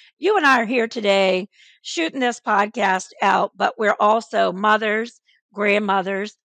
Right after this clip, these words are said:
professionals, wives, daughters. Uh, we're all the things. And so a lot of times these are competing roles. And I think that we talk a lot about trying to keep our spaces very intentional, but we know we carry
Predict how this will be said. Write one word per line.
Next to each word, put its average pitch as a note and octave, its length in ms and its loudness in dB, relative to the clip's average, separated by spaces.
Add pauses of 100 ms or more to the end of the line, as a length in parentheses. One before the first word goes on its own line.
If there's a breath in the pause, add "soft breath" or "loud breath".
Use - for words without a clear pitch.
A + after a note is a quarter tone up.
professionals, G#3 920 -4 (100)
wives, G3+ 680 0 (260)
daughters. G3 520 0 (120)
Uh, B3+ 100 0
we're C4 180 2
all C#4+ 280 6
the C4 140 -6
things. F#3+ 580 -8 (120)
And G3+ 160 -2
so G#3 220 -2
a G#3+ 40 0
lot A#3+ 260 -2
of F#4+ 60 -20
times F#3+ 460 -2 (380)
these A3+ 160 -6
are G#3 100 -2
competing F3 640 -10
roles. - 540 -18 (440 loud breath)
And G3 120 -2
I B3 140 0
think A3+ 400 -6
that F3+ 400 -2
we F#3+ 160 -12
talk A#3+ 420 0
a B3 60 -6
lot F#3+ 320 -2
about F3 260 -6
trying F3+ 340 -6
to F3+ 100 -10
keep F3+ 340 -10
our E3 160 -6
spaces F3+ 800 -8
very F3 400 -8
intentional, A#3+ 840 -14 (520 loud breath)
but - 180 0
we F4 220 -4
know F3 460 -6
we G#3+ 100 -12
carry F3+ 340 -6